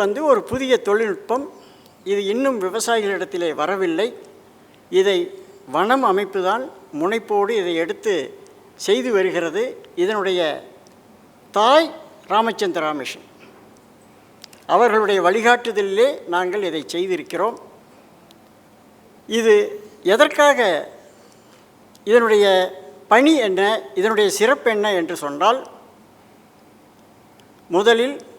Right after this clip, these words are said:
பயிரினுடைய விளைச்சலை முப்பது சதவீதத்திலிருந்து நாற்பது சதவீதம் உயர்த்தி இருக்கிறது. அதை நாங்கள் இங்கே கள ஆய்வு செய்து மேற்கொண்டோம். அதற்குரிய ஆவணங்களும் இருக்கிறது. இரண்டாவதாக,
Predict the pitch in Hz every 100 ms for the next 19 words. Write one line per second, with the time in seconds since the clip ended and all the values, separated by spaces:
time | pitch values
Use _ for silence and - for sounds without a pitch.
0 | - 185 240 269 269 233 208 180 175 240
1 | 233 233 226 285 - 175 - 277 247 208
2 | 202 233 226 208 202 190 220 254 185 233
3 | - 233 214 202 180 208 185 226 285 -
4 | - - - _ _ _ _ _ _ _
5 | _ _ _ _ _ - 208 285 277 247
6 | 202 202 196 196 302 - 208 240 208 196
7 | 202 262 320 202 214 202 196 180 196 262
8 | - 185 233 240 - 220 240 294 359 -
9 | - - _ _ _ 226 262 - 180 202
10 | 277 - - - - 196 226 226 247 262
11 | 196 226 247 233 208 247 254 160 - 131
12 | - - - - _ _ _ _ _ _
13 | - _ - - - - 175 294 320 294
14 | 220 180